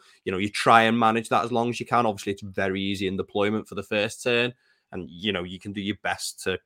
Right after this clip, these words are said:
maybe keep it another turn, but that quickly, quickly falls off. But it's nice early on, you know, have that extra command point, and,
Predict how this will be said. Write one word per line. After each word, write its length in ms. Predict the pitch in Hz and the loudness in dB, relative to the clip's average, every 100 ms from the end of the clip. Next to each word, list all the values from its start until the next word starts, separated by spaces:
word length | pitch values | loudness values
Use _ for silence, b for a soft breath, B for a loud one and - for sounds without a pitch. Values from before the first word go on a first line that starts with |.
| - | -8
maybe 220 | 95 92 | -6 -6
keep 220 | - 90 | -6 -6
it 100 | 85 | -4
another 180 | 92 85 | -6 -8
turn, 220 | - 85 | -8 -8
but 80 | 87 | -6
that 120 | 92 | -8
quickly, 380 | - - 90 80 _ _ | -10 -10 -10 -10 _ _
quickly 260 | - 92 90 | -6 -6 -6
falls 340 | - 82 85 | -6 -6 -4
off. 200 | 85 - - | -6 -8 -4
But 120 | 92 b b | -6 b b
it's 100 | 156 | 6
nice 280 | 156 156 | 6 8
early 200 | 147 120 | 6 8
on, 160 | 110 117 | 10 8
you 60 | 110 b b 110 | 4 b b 0
know, 140 | 101 | 4
have 140 | 104 | 4
that 120 | 107 101 | 4 0
extra 200 | - 104 | -2 -6
command 340 | 104 101 101 | 0 0 2
point, 280 | 104 104 87 | 2 2 0
and, 160 | 95 | -6